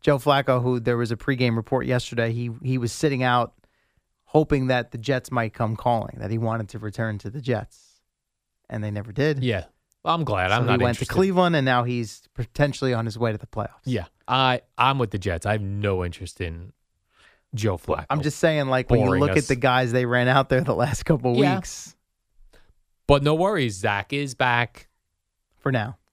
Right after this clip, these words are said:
Speaker 2: Playoffs with
Speaker 1: 'Cause
Speaker 2: Zach.
Speaker 1: going to Miami next week.
Speaker 2: Oh.
Speaker 1: See how that, see how that goes.
Speaker 2: <laughs> Mike White.
Speaker 1: On the bench.
Speaker 2: Sitting across.
Speaker 1: Yeah, Tua.
Speaker 2: Tua.
Speaker 1: Tua.
Speaker 2: All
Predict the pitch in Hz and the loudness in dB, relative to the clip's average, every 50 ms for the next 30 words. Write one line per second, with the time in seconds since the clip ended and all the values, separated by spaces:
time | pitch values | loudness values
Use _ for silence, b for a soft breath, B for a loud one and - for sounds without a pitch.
0 | _ _ _ _ _ _ _ - - - - - - - - - - - - - | _ _ _ _ _ _ _ -4 -2 -2 -2 -2 -2 -4 -4 -6 -6 -8 -10 -12
1 | - - - - _ _ _ _ _ _ _ _ _ _ _ _ _ _ _ _ | -16 -16 -16 -18 _ _ _ _ _ _ _ _ _ _ _ _ _ _ _ _
2 | _ - 107 98 - 139 120 95 98 85 78 - - - - 131 131 139 143 139 | _ -10 -8 -4 -4 -4 -2 -2 -4 -4 -6 -10 -10 -4 -2 0 0 2 2 2
3 | 139 139 139 131 123 110 104 104 101 110 101 98 - - - - - _ _ - | 2 2 2 2 0 0 -2 -4 -6 -6 -8 -10 -12 -12 -14 -14 -14 _ _ -20
4 | _ _ _ _ - - 113 101 90 80 - _ _ _ _ _ _ _ - - | _ _ _ _ -4 -2 0 0 0 -4 -8 _ _ _ _ _ _ _ -12 -8
5 | 127 120 58 - - - _ _ _ _ _ - - 123 - - - - - - | -8 -6 -6 -6 -8 -10 _ _ _ _ _ -6 -4 -2 -2 -2 -2 -4 -4 -4
6 | 233 220 190 - b b b b b b b b b b b b - 104 104 104 | -2 -2 -4 -4 b b b b b b b b b b b b -2 -2 -2 0
7 | 98 - 95 92 90 98 104 101 98 - _ _ _ _ _ _ _ _ _ _ | -2 -4 -4 -4 -4 -2 -4 -4 -6 -10 _ _ _ _ _ _ _ _ _ _
8 | _ - - - _ _ - - 113 113 - - 127 123 107 95 - - - - | _ -20 -20 -20 _ _ -10 -10 -10 -8 -4 -2 -2 -2 -2 -4 -8 -14 -12 -6
9 | - 135 - - 120 110 - - - 120 107 107 107 101 - - - - - - | -6 -6 -4 -2 -4 -4 -4 0 0 2 2 2 0 -2 -4 -8 -12 -12 -14 -14
10 | - 117 - - - - 170 165 135 - - - _ _ _ _ _ _ _ - | -16 -18 -16 -8 -2 0 0 0 0 -4 -8 -16 _ _ _ _ _ _ _ 8
11 | - - 349 359 359 320 254 185 139 110 95 87 - - 311 349 349 302 262 220 | 10 10 10 8 4 0 2 2 2 2 0 0 2 2 4 4 4 2 0 0
12 | 160 123 - | -2 -4 -6